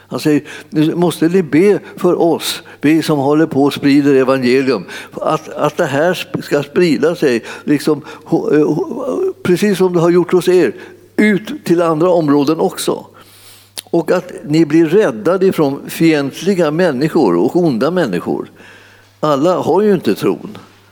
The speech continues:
Och ibland så är det så att när man inte har tron så blir man som arg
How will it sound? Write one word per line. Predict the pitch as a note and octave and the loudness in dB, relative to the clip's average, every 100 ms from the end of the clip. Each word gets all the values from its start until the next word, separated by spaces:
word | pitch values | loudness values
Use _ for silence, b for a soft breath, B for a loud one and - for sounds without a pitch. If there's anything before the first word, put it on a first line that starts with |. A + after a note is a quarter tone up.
| b | b
Och | - | -2
ibland | D3+ C#3+ F#3 F#3 | 0 0 0 0
så | F#3 | 2
är | F3 | 4
det | E3+ | 2
så | D#3+ D3+ D3+ D#3 | 4 2 2 0
att | C#3+ - | -4 -2
när | C#3+ | -2
man | D3+ D#3+ | 0 0
inte | D3+ F3 | 0 0
har | D3+ | 0
tron | - D3+ B3 A2 | 0 -2 -2 -2
så | D3+ | -2
blir | C3+ C3+ C#3 | 0 0 0
man | C#3+ | -2
som | C3+ B2+ | -2 -4
arg | B2+ G#3 - D#2 | -2 -2 -2 -6